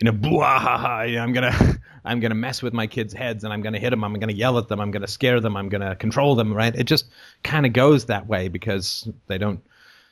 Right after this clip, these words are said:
do the work necessary to overcome their own histories and so on, right? And, um,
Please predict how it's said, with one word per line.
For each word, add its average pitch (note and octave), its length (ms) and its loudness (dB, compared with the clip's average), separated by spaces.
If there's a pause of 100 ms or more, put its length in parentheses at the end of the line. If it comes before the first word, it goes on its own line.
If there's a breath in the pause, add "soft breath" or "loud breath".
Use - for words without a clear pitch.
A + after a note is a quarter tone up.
(540 soft breath)
do E3+ 120 8
the D#3 80 6
work F3 240 6
necessary D3+ 540 2
to A#2+ 280 2
overcome A2 960 6
their A2+ 180 -2
own B2+ 140 -2
histories A2+ 500 -6
and G#2+ 120 -8
so B2+ 200 -2
on, - 140 -14
right? A2 240 -8 (220)
And, A2 460 0
um, G#2+ 440 0